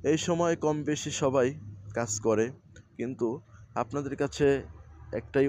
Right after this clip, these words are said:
অনুরোধ থাকবে, একটু সাবধানতা নিয়ে চলাফেরা করবেন। আমাদের কিছু দুর্বলতার জন্য, আর সেগুলো আগেই আলোচনা করেছি, সুতরাং যাই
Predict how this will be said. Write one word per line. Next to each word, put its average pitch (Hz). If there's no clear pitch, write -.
অনুরোধ 127
থাকবে, 113
একটু 127
সাবধানতা 135
নিয়ে 123
চলাফেরা 131
করবেন। 139
আমাদের 160
কিছু -
দুর্বলতার 151
জন্য, 123
আর 117
সেগুলো 143
আগেই 127
আলোচনা 135
করেছি, 123
সুতরাং 143
যাই 131